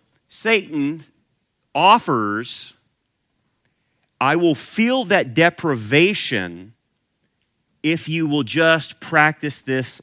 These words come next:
lifestyle, and you can get it satisfied."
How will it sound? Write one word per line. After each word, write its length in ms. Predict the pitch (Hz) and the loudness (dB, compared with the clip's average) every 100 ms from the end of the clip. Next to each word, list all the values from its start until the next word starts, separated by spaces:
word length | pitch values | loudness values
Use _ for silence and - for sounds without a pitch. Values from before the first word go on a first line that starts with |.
| _ | _
lifestyle, 920 | 113 123 131 - - 95 82 69 - _ _ _ _ _ _ _ _ _ _ _ | -2 0 0 -4 -6 -4 -4 -8 -14 _ _ _ _ _ _ _ _ _ _ _
and 120 | 107 | -10
you 120 | 113 135 | -6 -4
can 180 | 123 | -2
get 160 | 110 120 | 0 0
it 100 | 107 | 0
satisfied." 760 | - 101 92 - - - - | -4 -4 -4 -8 -14 -16 -18